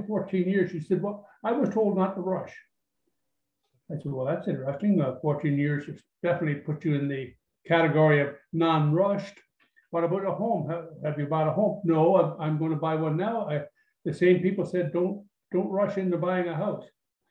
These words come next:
So, you know, you look at her and, and, and she was being serious, you know, and at, at first I thought she was pulling my leg, but she took that recommendation or advice from other people, and she lost out of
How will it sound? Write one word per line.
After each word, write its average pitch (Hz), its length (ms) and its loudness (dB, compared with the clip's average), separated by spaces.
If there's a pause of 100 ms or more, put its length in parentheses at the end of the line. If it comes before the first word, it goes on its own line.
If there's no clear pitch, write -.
(300)
So, 202 400 -2
you 202 140 2
know, 175 80 4
you 214 140 0
look 254 240 2
at 196 120 -2
her 185 160 0
and, 180 140 -4
and, 185 340 -2
and 185 140 -6
she 240 80 -6
was 226 140 -4 (100)
being 233 220 0
serious, 247 500 -2 (240)
you 190 220 -4
know, 180 240 -6 (180)
and 165 180 -6 (220)
at, 156 120 -12 (360)
at - 140 -8 (240)
first 233 260 0
I 135 60 -2
thought 156 300 -4
she 180 60 0
was 151 140 0 (180)
pulling 170 280 0
my 165 100 -2
leg, 196 400 -2
but 139 240 -10 (720)
she 233 260 0
took 208 240 4
that 190 360 4 (1200)
recommendation 165 800 2
or 135 180 -4
advice 156 320 -2
from 147 140 -4
other 156 180 -2
people, 165 500 -4 (520)
and 180 180 4
she 202 100 2
lost 196 360 6
out 196 320 4
of 165 440 -4